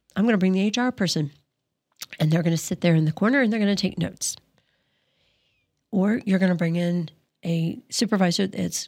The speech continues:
unrelated to that department while the H R person takes the complaint or the concern. Cover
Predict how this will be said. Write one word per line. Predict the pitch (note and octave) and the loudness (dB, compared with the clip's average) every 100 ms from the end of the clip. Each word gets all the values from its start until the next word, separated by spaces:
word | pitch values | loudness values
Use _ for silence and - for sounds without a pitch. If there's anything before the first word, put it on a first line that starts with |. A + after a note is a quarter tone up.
| - G#3+ | -6 0
unrelated | A#3+ C4+ A#3+ F3 D#3+ D#3+ D#3+ | 2 2 2 2 0 -2 -2
to | D#3+ | -2
that | E3 - | -2 -4
department | F3 D#3+ D#3+ G#2 - - _ _ _ _ - | -4 -4 -2 -2 -4 -10 _ _ _ _ 0
while | G#3 A#3+ | 2 2
the | A#3 B3 | 0 0
H | A#3 A#3 | 0 -2
R | C4 D4+ | -4 -4
person | G3 E3 D#3+ D3 D#3 _ _ | -6 -4 -6 -6 -10 _ _
takes | - E3+ - - | -6 -4 -4 -6
the | |
complaint | - D#3 - D3 - _ _ _ | -2 -2 -2 -4 -6 _ _ _
or | F3+ | -4
the | E3 | -4
concern. | - D3+ - - F3+ - _ _ _ _ _ _ _ _ _ _ _ _ _ _ _ _ _ _ _ _ _ _ _ _ _ _ _ _ _ _ _ _ | -2 -4 -4 -8 -12 -18 _ _ _ _ _ _ _ _ _ _ _ _ _ _ _ _ _ _ _ _ _ _ _ _ _ _ _ _ _ _ _ _
Cover | - - F#3+ G#3+ A3+ A#3 | -8 -2 -2 0 -2 -4